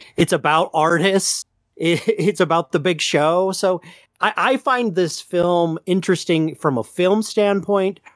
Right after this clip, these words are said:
from a horror standpoint, and just, like,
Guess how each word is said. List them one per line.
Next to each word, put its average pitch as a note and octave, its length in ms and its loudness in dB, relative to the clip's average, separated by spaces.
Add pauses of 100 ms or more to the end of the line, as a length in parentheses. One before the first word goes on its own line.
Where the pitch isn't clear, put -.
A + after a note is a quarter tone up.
from C3+ 220 0
a A2 80 0
horror F#3+ 400 2
standpoint, E3+ 800 -2 (300)
and F3+ 220 0
just, F#3+ 220 -2
like, E3 400 -2